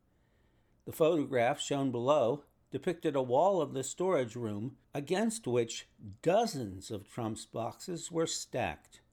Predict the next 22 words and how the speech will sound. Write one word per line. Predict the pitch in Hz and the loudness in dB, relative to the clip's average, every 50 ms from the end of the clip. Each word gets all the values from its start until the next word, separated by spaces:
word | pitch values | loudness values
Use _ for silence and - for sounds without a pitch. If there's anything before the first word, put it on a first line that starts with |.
| _ _ _ _ _ _ _ _ _ _ _ _ _ _ _ _ _ | _ _ _ _ _ _ _ _ _ _ _ _ _ _ _ _ _
Forty. | - 185 170 160 131 101 92 - - _ _ _ _ _ _ _ _ _ _ _ _ _ _ - | 2 4 4 4 4 2 -2 -6 -8 _ _ _ _ _ _ _ _ _ _ _ _ _ _ -10
On | - 127 127 | -6 -2 0
November | 127 123 123 147 165 170 165 156 | 0 0 2 2 2 2 2 0
seventeenth, | - - 156 143 143 139 123 - - 208 190 170 - | 2 2 2 2 2 -2 -6 -4 -4 -2 -2 -2 -4
twenty | - 143 139 127 120 | -4 -2 -2 -2 -2
twenty-one, | 113 - 131 123 117 113 104 110 107 104 117 160 170 - _ _ _ - | -4 -4 -4 -4 -2 -2 -2 -2 -2 -2 -2 -4 -4 -8 _ _ _ -8
Nauta | - 127 139 170 185 175 147 143 | -4 0 2 4 4 4 2 0
texted | - - 196 196 - - - 151 143 127 | 2 0 0 0 0 -4 -4 -4 -4 0
Trump | - 156 139 127 - | 2 2 2 2 0
employee | 123 101 - 143 131 127 120 113 110 | -6 -6 -2 2 2 2 4 2 0
two | 110 - - 160 165 196 | -2 0 0 2 2 2
about | 180 156 151 143 135 - | 2 2 2 2 2 0
the | 143 123 | -4 -10
photograph | - - 208 214 170 135 107 113 107 98 95 120 - - - _ | -2 0 0 2 2 0 0 2 2 2 2 0 -4 -8 -20 _
Trump | _ - 156 156 143 147 | _ 0 0 0 2 0
employee | 139 127 123 135 120 117 113 104 104 110 | -6 -6 0 2 2 2 2 2 0 -2
two | 110 - 123 107 110 131 | -4 -6 -4 -4 -4 -2
had | 147 160 143 120 - | 0 0 -2 -2 0
provided | 165 165 160 185 202 226 240 190 151 135 113 - | 0 0 2 4 2 2 2 0 -2 -4 -6 -6
to | - 107 | -10 -12
Trump, | - - 143 117 90 82 - - - _ _ _ | -10 -8 -6 -6 -6 -6 -8 -14 -20 _ _ _
stating, | - - - - 156 123 104 - 98 127 151 - | -10 -8 2 4 4 4 4 0 -2 -4 -4 -6